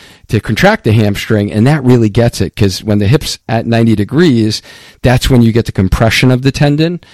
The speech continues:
So really recovering from this is really a lot of times what we see, and especially in these, like, faster runners, is they're very hamstring dominant, and their glutes aren't doing the work that they need to be doing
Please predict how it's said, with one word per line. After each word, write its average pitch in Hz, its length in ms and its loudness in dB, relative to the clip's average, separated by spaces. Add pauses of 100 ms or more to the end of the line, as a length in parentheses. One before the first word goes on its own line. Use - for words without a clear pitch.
(280)
So 110 480 2 (460)
really 147 320 4
recovering 123 800 0
from 101 280 0
this 101 300 -2 (100)
is 123 400 4
really 113 640 4
a 95 80 2
lot 107 240 2
of 110 60 0
times 117 380 2
what 95 140 0
we 95 140 -4
see, 104 560 2
and 101 120 0
especially 110 560 2
in 110 140 4
these, 107 300 0
like, 101 260 -4
faster 101 460 -2
runners, 123 520 0 (360)
is 110 160 2
they're 113 140 2
very 113 260 2
hamstring 117 680 0
dominant, 113 600 0 (560)
and 110 180 2
their 101 140 0
glutes 104 760 0
aren't 110 280 0
doing 107 260 0
the 98 80 -2
work 110 480 -2 (200)
that 104 280 0
they 101 140 2
need 160 260 4
to - 100 0
be 104 140 2
doing 101 460 2